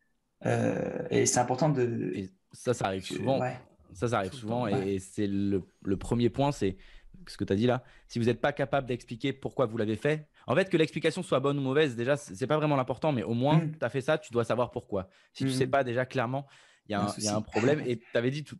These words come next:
Speaker 2: tout au, au tout début du talk, il y a un truc que j'aime bien, mais je sais pas si c'est exactement pareil. Tu disais où tu commentes tes sessions.
Speaker 1: Mm.
Speaker 2: Moi, je sais que, alors ça, en live, bon, après, je fais pas beaucoup de live, ça n'arrive pas, mais online, quand je grind, je, je dis tout ce que je fais à haute voix.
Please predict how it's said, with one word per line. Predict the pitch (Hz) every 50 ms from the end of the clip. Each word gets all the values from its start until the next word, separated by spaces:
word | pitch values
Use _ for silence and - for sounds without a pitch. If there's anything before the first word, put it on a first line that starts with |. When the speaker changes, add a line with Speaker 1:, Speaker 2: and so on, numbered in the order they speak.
| - 101
Speaker 2:
tout | - 120 - 127
au, | 117 110 101
au | 98 101
tout | - 117
début | 117 117 110 110
du | 110 107
talk, | 135 135 123
il | 120
y | 101
a | 85
un | 90 95
truc | - 120
que | 117
j'aime | 110 113
bien, | 117 139
mais | 143 131
je | -
sais | 147
pas | - 170
si | -
c'est | - 127 131
exactement | 123 110 123 - - 120 110
pareil. | - 113 127 151 165 -
Tu | - - 156 139 131 - - -
disais | 120 131
où | 143 139
tu | - 139
commentes | 117 127 120 123 123 127
tes | 113 117 104
sessions. | - 113 104 - 147 175 185 _ - - - -
Speaker 1:
Mm. | 135 131 131 131 131
Speaker 2:
Moi, | 123 131
je | 123
sais | 123 123 147 -
que, | 98
alors | 92 90
ça, | - 120
en | 101 90
live, | 101 110 110 98 87
bon, | 95 85
après, | 78 - 101
je | -
fais | - 92
pas | 95
beaucoup | 95 92 110
de | 101 104
live, | 107 104 92 -
ça | - - - 95
n'arrive | 87 90 92 95
pas, | - 156
mais | 143 - -
online, | 127 123 123 123 135 143 160 170 175 180 175 - _ _
quand | - 113 104
je | 104 113
grind, | 98 107 127 139 147 160 156 - - -
je, | 92 110 110 110 107 -
je | 95 98
dis | 101 95 113 - - _ _ _ _ _ _
tout | - - 185
ce | -
que | - 165
je | 143
fais | - 156 151
à | 127 123
haute | 120 113
voix. | 95 92 - _